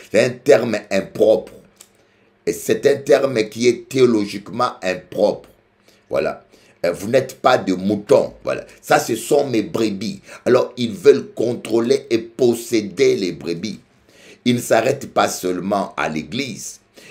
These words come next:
Ils vont jusqu'à choisir le mari ou l'épouse pour ces brebis. Il va jusqu'à entrer dans la vie privée des gens et prendre des décisions qu'une personne, aucun pasteur ne doit décider avec qui tu dois te marier.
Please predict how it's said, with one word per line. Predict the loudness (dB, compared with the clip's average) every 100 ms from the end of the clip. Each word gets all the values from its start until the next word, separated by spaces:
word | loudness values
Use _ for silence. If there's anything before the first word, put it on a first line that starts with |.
| -2
Ils | 2 2
vont | 2 2 2
jusqu'à | -2 -6 -6 -2 0 2 0 -2
choisir | -2 2 2 0 -4 -2 0
le | 4 4
mari | 4 4 4 2 -2 -6 -4
ou | -4 -2
l'épouse | 0 -2 -2 -2 -2 -2 -6 -6
pour | -4 -4
ces | -2 -4
brebis. | -2 -2 -2 -2 -8 -10 -14 _ _ _ -20 -18 -4
Il | -4
va | 2 4 4
jusqu'à | 0 -6 0 2 2 -2
entrer | -2 -2 -6 0 2
dans | 4 2
la | 2
vie | 0 -4 -8
privée | -8 -8 -8 -2 0 0
des | 0 -2
gens | 0 -2 2
et | 2
prendre | 2 2 2 2 0
des | 0 -4
décisions | -4 0 0 0 -6 -4 -2 -2 -4 -16 -20 -20 -4
qu'une | -2 -2 0
personne, | 0 0 0 -4 -4 -18 _ 4
aucun | 4 2 -2
pasteur | 0 2 2 2 4 6 6
ne | 2
doit | 6 6
décider | 6 0 -2 -4 4 4 4
avec | 2 2 0 -4 -8
qui | -10
tu | -8
dois | 0 0
te | 0
marier. | -4 -2 -4 -6 -8